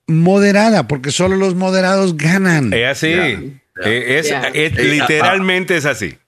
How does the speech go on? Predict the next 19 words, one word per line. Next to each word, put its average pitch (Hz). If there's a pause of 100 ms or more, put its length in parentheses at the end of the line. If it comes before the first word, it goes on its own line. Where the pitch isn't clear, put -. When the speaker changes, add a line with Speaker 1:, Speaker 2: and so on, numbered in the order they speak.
(380)
Speaker 3:
a, 110
a 107
Speaker 2:
Ah. -
Speaker 3:
propósito 143
de 117
ganar 127
y 120
perder, 110
ya 131
comenzó 120
la 113
batalla 117
entre, 98
eh, 87
Ron 123
DeSantis 113
y 92
Donald 113
Trump. 185